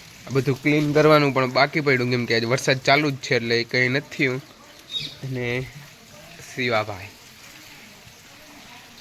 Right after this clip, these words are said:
આને હજી બિચારા અહીંયા જે દૂધ પીવાનો વારો હજી નથી આવ્યો.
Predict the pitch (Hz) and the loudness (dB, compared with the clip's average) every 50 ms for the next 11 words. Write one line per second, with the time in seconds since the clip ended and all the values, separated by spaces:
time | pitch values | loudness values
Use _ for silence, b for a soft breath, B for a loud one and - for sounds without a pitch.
0 | - - 120 120 123 123 117 117 123 117 117 123 113 - 127 120 120 117 117 113 | -10 -8 -6 -4 -4 -4 -4 -6 -6 -6 -8 -6 -2 -2 0 0 0 0 -2 -2
1 | 113 120 113 113 123 117 117 127 135 120 117 117 120 123 120 117 113 113 113 113 | -4 -6 -6 -6 -8 -8 -6 -4 -4 -4 -4 -2 -2 -2 0 0 0 0 2 2
2 | 117 123 117 120 120 117 139 147 - 147 135 110 101 104 113 139 | 2 0 0 0 -2 -2 -4 -2 0 0 0 0 0 -2 -4 -6